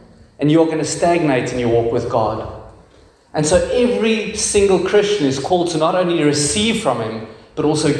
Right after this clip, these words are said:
give what you have received. We're not into fat Christians.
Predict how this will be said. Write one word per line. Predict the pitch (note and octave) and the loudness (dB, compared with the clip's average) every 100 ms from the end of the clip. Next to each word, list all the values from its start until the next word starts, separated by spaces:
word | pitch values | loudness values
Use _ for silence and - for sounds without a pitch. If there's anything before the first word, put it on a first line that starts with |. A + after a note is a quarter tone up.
| D3+ | 2
give | E3+ D3 A#2+ | 2 2 0
what | B2 - | -2 -2
you | A#2+ | 0
have | A#2 | 0
received. | A#2 - C3 F#2+ F#2 - - - - - - - - - | -2 -4 -4 -6 -8 -12 -18 -20 -20 -20 -20 -20 -18 -2
We're | C#3+ | 0
not | F3 G3+ | 2 2
into | G3 F3+ E3+ | 0 -2 -4
fat | - F3 D3 | 0 0 0
Christians. | - D#3+ D#3+ - G#2+ - - | 0 0 0 -6 -8 -10 -14